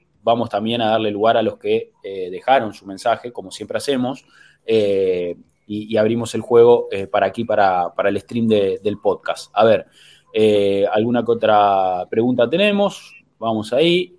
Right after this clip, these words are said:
estamos en nuestra cuenta de Twitter. Comenzamos con el mensaje de Federico, que dice,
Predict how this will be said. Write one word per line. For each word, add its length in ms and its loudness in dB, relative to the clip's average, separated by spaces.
estamos 640 -8
en 40 -20
nuestra 220 -8
cuenta 260 -2
de 80 2
Twitter. 460 0
Comenzamos 580 0
con 180 -2
el 140 -2
mensaje 800 0
de 120 0
Federico, 1120 0
que 100 0
dice, 600 0